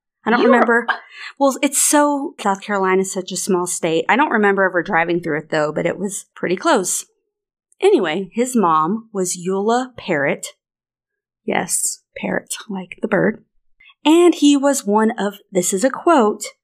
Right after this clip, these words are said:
Speaker 1: "a string of illegitimate children." When he was on-,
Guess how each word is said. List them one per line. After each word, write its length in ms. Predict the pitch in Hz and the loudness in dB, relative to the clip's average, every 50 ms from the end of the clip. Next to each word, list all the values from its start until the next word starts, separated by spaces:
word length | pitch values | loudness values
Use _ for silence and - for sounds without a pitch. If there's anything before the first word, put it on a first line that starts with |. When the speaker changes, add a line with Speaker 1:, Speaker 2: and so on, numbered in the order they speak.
| _ _ _ _ _ _ _ | _ _ _ _ _ _ _
Speaker 1:
"a 100 | 202 190 | -2 -2
string 760 | 180 - - - - - 190 202 214 233 247 254 247 254 254 - - | 0 0 -2 -2 0 2 2 4 4 4 4 4 4 2 0 0 0
of 180 | 190 175 - - - | -2 -2 -2 -2 0
illegitimate 800 | 185 190 214 226 220 220 208 196 175 190 190 185 180 185 185 | 2 2 4 2 0 0 0 2 2 4 4 4 2 0 -2
children." 600 | - - - - - - - 165 - 147 175 175 - _ _ _ _ _ _ _ | -4 -6 -6 -6 -8 -8 -8 -8 -8 -6 -8 -12 -12 _ _ _ _ _ _ _
When 140 | 220 208 214 | 0 2 2
he 200 | 190 208 247 240 | 2 4 2 4
was 200 | 226 240 226 233 | 4 4 4 4
on-, 300 | 226 220 220 220 - | 2 2 2 0 -4